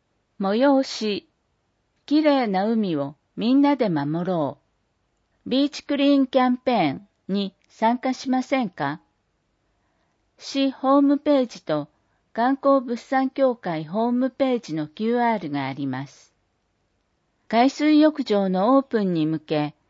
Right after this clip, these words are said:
市内六つの海水浴場にボランティアが集まってゴミ拾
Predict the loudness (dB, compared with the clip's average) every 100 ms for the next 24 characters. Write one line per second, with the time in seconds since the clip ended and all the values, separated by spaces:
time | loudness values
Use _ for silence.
0 | _ -14 -2 4 4 4 2 -2 -4 0
1 | 2 2 0 -2 -2 0 2 2 2 0
2 | -2 0 0 -2 -2 -2 2 2 2 0
3 | -2 0 -2 -4 -4 -4 -4 -6 -4 -4
4 | -4 _ _ _ _ -4 -2 0 2